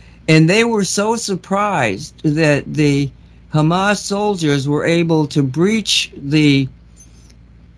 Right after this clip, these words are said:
military's, uh, defenses and get into the, into the area that the, the military post itself, and they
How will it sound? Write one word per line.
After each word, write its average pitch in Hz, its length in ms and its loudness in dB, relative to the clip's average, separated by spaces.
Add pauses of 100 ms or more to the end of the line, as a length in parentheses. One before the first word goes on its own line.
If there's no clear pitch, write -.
(340)
military's, 180 960 0
uh, 135 300 -2
defenses 135 880 -2
and 143 160 2
get 170 200 2
into 190 360 -2
the, 147 320 -2
into 180 360 -2
the 139 360 0 (460)
area 160 480 2
that 131 280 -2
the, 101 180 -6
the 120 380 -6
military 151 580 0
post 151 400 -4
itself, 156 500 -2 (520)
and 160 220 4
they 147 400 2